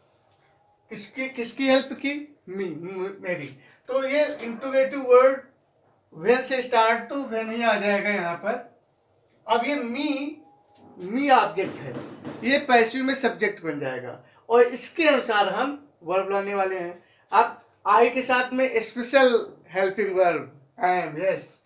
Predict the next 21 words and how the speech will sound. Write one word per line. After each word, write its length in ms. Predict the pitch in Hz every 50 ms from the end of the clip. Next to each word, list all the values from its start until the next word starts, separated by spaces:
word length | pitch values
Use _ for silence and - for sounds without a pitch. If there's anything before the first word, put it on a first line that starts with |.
| _ _ _ _ _ -
when 460 | 151 156 220 240 262 269 277 285 285 - - _ - - - - 196 196
am 500 | 208 226 247 247 226 220 220 233 254 277 - - _ _ _ _ _ _ _ _ _ _ _ _ _ _ _ _ _ _ _ _ _ _ _ _ _ -
I, 500 | - 208 208 196 185 180 180 180 196 233 254 - - - _ _ _ _ _ -
उसके 240 | - 208 - - 254
बाद 180 | 247 254 247 247
में 100 | 254 247
थर्ड 220 | - 233 247 247 247
फॉर्म 220 | 254 254 254 247
आने 200 | 247 247 247 247
वाली 240 | 240 233 233 233 233
है, 80 | 226 226 226 - _ _ _ _ _ _ _
हेल्प 280 | - 208 220 220 220 220 -
की 100 | 240 247 247 247
थर्ड 120 | 233 233 226
फॉर्म, 320 | 240 240 247 269 370 - - _ _ _ _ _ _ _
यस, 340 | 269 185 180 170 160 - - - -
हेल्प्ड, 340 | 208 220 208 180 - - - - - - _ _ _ _ _ _ - _ - - _ _ _ - - 147 170
when 220 | 220 254 262 262 - - 208 208
am 360 | 208 208 208 220 247 269 285 285 - - -
I 520 | 220 220 214 196 190 185 185 208 - 254 - - 208
helped, 580 | 208 208 180 175 175 202 - - - 240 -